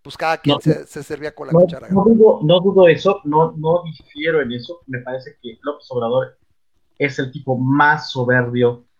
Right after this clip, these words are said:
Speaker 2: y más obstinado que existe. Y,
Speaker 1: Y a
Speaker 2: bueno,
Speaker 1: la
Speaker 2: pues,
Speaker 1: mala,
Speaker 2: estamos
Speaker 1: obstinado y a la pendeja, porque hay gente que, yo
Speaker 2: Como
Speaker 1: podría
Speaker 2: tú
Speaker 1: decirte
Speaker 2: quieras.
Speaker 1: que Churchill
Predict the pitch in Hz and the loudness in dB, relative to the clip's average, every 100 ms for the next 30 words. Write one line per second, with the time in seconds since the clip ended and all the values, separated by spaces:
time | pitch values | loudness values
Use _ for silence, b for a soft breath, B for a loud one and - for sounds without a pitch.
0 | _ _ - 131 135 131 147 156 - - | _ _ -14 -8 -4 0 0 0 -4 -2
1 | 147 - - _ 139 127 151 135 117 - | -2 -2 -18 _ -12 -4 -2 -2 -4 -4
2 | 123 117 - 139 131 _ 131 131 - 131 | -12 -12 -14 -16 -16 _ -6 -6 -8 -10
3 | 120 120 117 135 127 143 127 196 - 139 | -8 -6 0 2 2 0 2 0 0 -4
4 | 123 147 - 160 160 220 247 _ _ - | -8 -12 -12 -10 -6 -6 -8 _ _ -10
5 | 170 180 - 151 127 196 - 147 139 156 | -8 -10 -12 -14 -10 -10 -10 -14 -14 -12
6 | 156 214 208 233 180 147 b b - 214 | -10 -10 -12 -14 -14 -14 b b -6 -2
7 | 143 139 139 135 170 226 170 - - 170 | 2 4 4 2 0 -2 0 0 0 -8
8 | - 220 226 - 277 294 | -4 -4 -4 -8 -12 -12